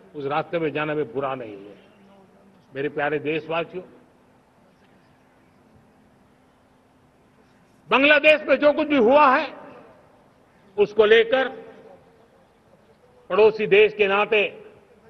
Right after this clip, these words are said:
चिंता होना, मैं इसको समझ सकता हूं।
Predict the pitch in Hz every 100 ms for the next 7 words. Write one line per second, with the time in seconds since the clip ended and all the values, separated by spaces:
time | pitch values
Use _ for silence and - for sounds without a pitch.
0 | _ _ _ _ _ _ _ _ _ _
1 | _ _ _ _ _ _ _ 202 202 202
2 | 202 165 180 202 190 139 - - _ _
3 | _ _ _ _ _ _ _ _ _ _
4 | _ _ _ _ _ 135 147 147 160 -
5 | 147 156 - 127 - 156 156